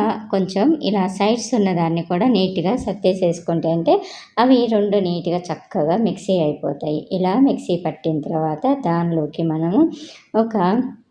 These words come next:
ఆ, స్పూను షాజీరా and ఒక స్పూను జీరా and ఒక స్పూను సోంపు వేసి మళ్ళీ బాగా మెత్తగా మిక్సీ పట్టుకోండి.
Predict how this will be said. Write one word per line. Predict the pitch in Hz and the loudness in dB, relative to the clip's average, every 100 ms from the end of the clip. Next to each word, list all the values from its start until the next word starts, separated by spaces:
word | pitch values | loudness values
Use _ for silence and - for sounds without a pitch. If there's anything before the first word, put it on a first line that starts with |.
| _ _ _ _ _ _ - 214 | _ _ _ _ _ _ -4 0
ఆ, | 208 196 185 180 | 2 4 2 0
స్పూను | 180 - 202 196 190 185 185 - _ _ _ - | -4 2 4 6 4 -2 -4 -10 _ _ _ -6
షాజీరా | 208 180 185 185 196 277 294 - 175 | -2 0 2 4 6 4 4 0 0
and | 180 | 0
ఒక | 170 170 | -2 -4
స్పూను | 175 - 175 170 165 | -4 -2 0 0 0
జీరా | 147 170 170 254 294 311 - - - 214 | 0 0 2 4 2 0 -8 -14 0 4
and | 294 285 | 6 6
ఒక | - | 2
స్పూను | - - 185 185 | -4 -4 -2 0
సోంపు | 190 - 190 220 269 240 | -2 2 4 6 6 4
వేసి | 165 165 165 - 330 | 4 2 0 0 2
మళ్ళీ | 294 185 165 180 330 359 | 4 4 2 4 2 2
బాగా | 165 165 160 262 | 0 0 2 4
మెత్తగా | 226 - - 156 190 | 2 0 -4 -2 0
మిక్సీ | 254 - - | 0 -2 -6
పట్టుకోండి. | 165 - - - 165 160 - | -6 -8 -8 -4 -2 -2 -4